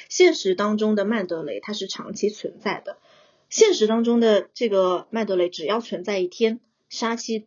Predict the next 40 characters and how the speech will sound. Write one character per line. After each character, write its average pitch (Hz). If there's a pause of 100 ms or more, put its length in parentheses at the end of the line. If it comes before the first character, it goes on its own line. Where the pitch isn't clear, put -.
就 185
永 185
远 269
会 180
再 185
来 -
一 104
次， -
这 247
就 196
是 190
我 180
说 190
的 208
现 226
实 -
社 -
会。 180
所 226
以 254
其 247
实 269
如 247
果 208
在 208
现 247
实 170
社 190
会 170
中 175
发 214
生 220
了 185
一 160
件 165
这 202
样 180
的 -
事 175
情， -